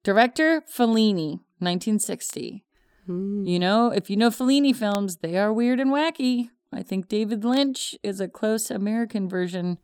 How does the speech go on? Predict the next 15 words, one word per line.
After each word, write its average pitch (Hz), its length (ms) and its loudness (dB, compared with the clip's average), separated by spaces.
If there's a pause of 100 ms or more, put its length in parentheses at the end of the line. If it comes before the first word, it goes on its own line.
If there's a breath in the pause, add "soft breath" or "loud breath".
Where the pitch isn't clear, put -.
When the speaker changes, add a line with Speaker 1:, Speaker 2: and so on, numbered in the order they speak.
(120)
Speaker 2:
Oh, 214 100 2
really? 196 500 2
Speaker 1:
Sort 151 360 0
of. 131 160 0
Well, 269 340 2
I 220 140 0
mean, 160 380 -4
in, - 220 -10
in 175 160 -2
that 156 180 -4
world 156 320 -4
of - 160 -12
kinda - 380 -8 (120)
wacky, 202 380 -8
but, - 200 -10